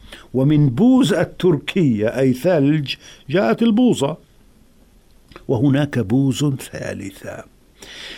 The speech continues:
كانت موجودة في مصر، وهي شراب مسكر رديء ورخيص.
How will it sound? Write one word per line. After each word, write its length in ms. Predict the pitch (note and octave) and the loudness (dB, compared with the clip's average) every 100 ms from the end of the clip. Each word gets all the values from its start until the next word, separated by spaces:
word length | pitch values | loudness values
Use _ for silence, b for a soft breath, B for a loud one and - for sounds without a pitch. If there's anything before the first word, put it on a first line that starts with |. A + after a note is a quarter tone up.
| B | B
كانت 360 | B2+ C3+ D#3+ E3 | -2 0 0 0
موجودة 400 | D#3 C#3+ D#3 C#3 | 0 0 -2 -4
في 200 | - G2 | -4 -4
مصر، 360 | A#2 A#2+ G#2+ | -2 -4 -4
وهي 280 | A2 A#2 A2 | -2 0 0
شراب 460 | - G2+ A#2 C3 G#2+ | -2 -4 -4 -4 -2
مسكر 640 | G2+ G2 D3 - - B2 B2 A2 A2+ G#2+ | -2 0 -2 -2 -4 0 0 2 0 -2
رديء 340 | A#2 A2 F3 | -4 -2 -4
ورخيص. 920 | F3+ E3 C#3+ G#2 - - - - - | -2 -2 -2 -4 -10 -16 -16 -16 -16